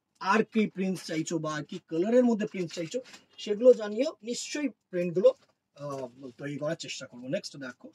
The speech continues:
সুন্দর সুন্দর print, মানে তোমরা না easily যে কোনো কুর্তির সাথে, আহ, যদি single কুর্তি থাকে না, easily কিন্তু যে কোনো কুর্তির সাথে তোমরা,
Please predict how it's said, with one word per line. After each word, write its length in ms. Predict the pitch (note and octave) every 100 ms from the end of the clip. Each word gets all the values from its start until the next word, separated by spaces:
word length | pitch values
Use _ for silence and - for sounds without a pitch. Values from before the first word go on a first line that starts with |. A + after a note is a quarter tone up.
| -
সুন্দর 360 | F3 F3 G#3+ B3
সুন্দর 200 | - A#2 -
print, 160 | - _ _ _
মানে 140 | - G#3+ G3
তোমরা 160 | G3+ B3+
না 40 | A3 E3+
easily 360 | E3+ D#3+ A#3 A#3 E3+
যে 60 | E3+ G#3+
কোনো 140 | A#3+ -
কুর্তির 340 | F#3+ - A3 -
সাথে, 260 | F#3+ - F#3 - _ _ - _ D3
আহ, 120 | C#3+ C3+
যদি 120 | F#3 F#3
single 240 | F#3 G#3+ F#3+
কুর্তি 200 | E3+ G#3+ F3
থাকে 140 | D#3 G3+
না, 40 | E3
easily 220 | D#3+ F#3 E3+
কিন্তু 140 | F3 E3+
যে 40 | D#3+
কোনো 120 | F3+ F3+
কুর্তির 240 | D#3+ E3 D#3+
সাথে 140 | D#3+ D#3
তোমরা, 180 | D#3+